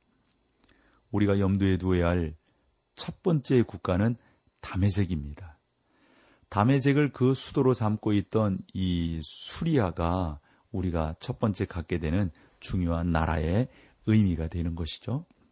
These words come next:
자, 일 장 삼 절로 그럼 가보시죠. 여호와께서 가라사대, 다메섹에 서너 가지 죄로 인하여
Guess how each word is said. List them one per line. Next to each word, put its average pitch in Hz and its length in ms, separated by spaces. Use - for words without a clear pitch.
자, 101 140
일 95 180
장 101 180
삼 - 280
절로 123 240
그럼 78 220
가보시죠. - 480
여호와께서 151 500
가라사대, 131 480
다메섹에 101 960
서너 - 420
가지 113 280
죄로 101 340
인하여 87 560